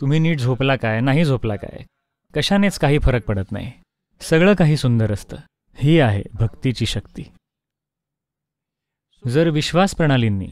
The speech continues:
तुम्ही भक्ती निर्माण करण्याचा प्रयत्न करत असाल, तर ठीक आहे, पण भक्ती फक्त एक पायरी आहे. तिथपर्यंत पोहोचायला आणखी एक मधली पायरी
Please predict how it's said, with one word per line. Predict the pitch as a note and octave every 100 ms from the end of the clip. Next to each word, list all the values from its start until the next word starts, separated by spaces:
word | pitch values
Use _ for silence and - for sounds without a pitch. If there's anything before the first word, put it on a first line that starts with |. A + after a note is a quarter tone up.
| C3 -
तुम्ही | B2 A#2+ A#2
भक्ती | A2 A2+ - E3+
निर्माण | D#3+ C3+ C3+
करण्याचा | B2+ A#2+ A#2 B2+
प्रयत्न | A2+ B2 C3+ C#3+
करत | A2+ G#2+ G2
असाल, | - G2+ C3+ F3+ _ _ _ _ _ _ _ _ _ _
तर | A2 G#2+ G#2+ G#2+
ठीक | - F#3 F3+
आहे, | D3+ - - - C#3 C3
पण | B2+ A#2+ A2 G#2 - _ -
भक्ती | A#2 C#3+ - G3
फक्त | - D#3+ -
एक | F#3 F#3+ -
पायरी | A#2 A#2 C3 A2
आहे. | B2 _ _ _ _ _ _ _ _ _ _ _ _ -
तिथपर्यंत | D3+ - F#3 G3 G3+
पोहोचायला | F3+ B2 C3 C3+ F#2+ F#2 - -
आणखी | B2 C3+ B2 G#3
एक | F#3+
मधली | D3+ B2+ C3 F3+
पायरी | C3 G2+ -